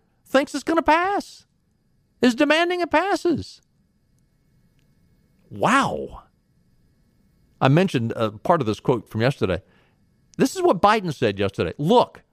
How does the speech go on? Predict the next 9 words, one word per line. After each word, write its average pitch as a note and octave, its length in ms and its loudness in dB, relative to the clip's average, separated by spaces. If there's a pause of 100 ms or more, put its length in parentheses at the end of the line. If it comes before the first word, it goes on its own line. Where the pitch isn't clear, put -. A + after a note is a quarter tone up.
(140)
we C3+ 140 4
brought D#3 380 2
the, E3+ 320 -2
this E3+ 200 -2
economy D3 500 0
back C#3+ 420 -2
from C3 220 -2
the A#2 100 0
brink." A2 680 -2